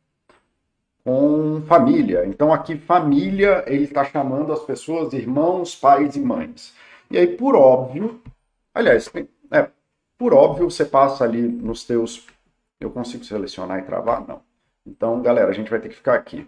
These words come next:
Ali até os nossos vinte anos é o tempo que a gente passa com, frequentemente com os nossos pais, que a gente gasta tempo estando com os nossos pais e com os nossos irmãos,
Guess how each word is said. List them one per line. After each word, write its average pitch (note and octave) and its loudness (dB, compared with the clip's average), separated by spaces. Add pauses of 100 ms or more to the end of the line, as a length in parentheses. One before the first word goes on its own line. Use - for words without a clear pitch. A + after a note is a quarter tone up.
(180)
Ali C#3 -2
até D#3 0
os F3+ -4
nossos D3+ -6 (500)
vinte G#3+ 0
anos E3 0
é D3+ 4
o C#3+ 0
tempo C#3+ -2
que C#3 -6
a C3+ -4
gente C3+ -10
passa D3+ -2
com, - -14 (280)
frequentemente D3 0
com A2 -8
os G#2 -8
nossos F#2 -8
pais, G#2 -4 (420)
que - -6
a A#2+ 2
gente B2 -4
gasta C#3 2 (160)
tempo B2 -4
estando E3 -4
com C#3 -6
os A2+ -6
nossos - -6
pais G2+ 0
e - -20
com G#2+ -10
os F#2+ -12
nossos G2 -10
irmãos, G#2 -8